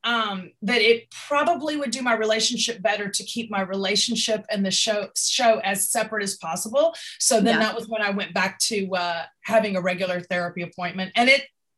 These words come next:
Speaker 1: world of good. Still have 'em, still love 'em. Highly recommend therapy to
Speaker 2: Yes.
Speaker 1: everyone. It doesn't mean that you're so broken that you're a terrible human. It just means that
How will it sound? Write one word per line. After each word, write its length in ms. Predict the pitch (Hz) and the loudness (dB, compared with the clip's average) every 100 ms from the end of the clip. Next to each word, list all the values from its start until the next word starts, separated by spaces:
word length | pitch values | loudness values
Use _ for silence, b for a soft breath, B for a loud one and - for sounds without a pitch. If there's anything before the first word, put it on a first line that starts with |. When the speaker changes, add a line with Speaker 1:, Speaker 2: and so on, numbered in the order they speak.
| _ | _
Speaker 1:
world 460 | 220 269 294 294 269 | 2 6 8 6 6
of 80 | 247 | 4
good. 380 | 240 214 202 | 4 4 0
Still 340 | - - 370 392 | -4 2 4 6
have 300 | 330 277 262 | 4 4 4
'em, 160 | 269 269 | -2 -6
still 360 | - 392 381 | -2 0 2
love 220 | 330 254 254 | 2 0 -2
'em. 160 | 254 254 | -6 -8
Highly 520 | - 370 370 359 330 | 0 2 2 0 -2
recommend 500 | 302 302 285 269 247 | -4 -4 -8 -10 -4
therapy 400 | 247 240 240 247 - | -2 -2 -2 -4 -4
to 200 | 254 233 - | -4 -4 0
Speaker 2:
Yes. 280 | 269 269 240 | 2 4 4
Speaker 1:
everyone. 960 | 277 269 277 262 226 247 247 254 254 262 B B B B | 4 2 -4 -4 -2 2 2 2 -4 -8 B B B B
It 160 | 294 247 | 0 6
doesn't 380 | 302 285 294 | 6 6 2
mean 240 | 285 277 277 | 0 -2 0
that 160 | 269 | -2
you're 180 | 262 254 | 0 -2
so 300 | 247 - 269 | 0 2 2
broken 720 | 233 214 247 254 247 254 247 | 0 -2 0 0 2 0 0
that 180 | 240 233 | -4 -4
you're 320 | 233 226 208 - | -2 -2 -2 0
a 200 | 233 208 - - | 2 2 -4 -4
terrible 440 | - 262 247 247 | 0 0 0 -4
human. 440 | - 262 262 240 220 | -10 -8 -4 -2 0
It 180 | 202 | -2
just 280 | 196 269 - | -2 -2 0
means 320 | 302 320 320 - | 0 0 0 0
that 180 | 254 | 2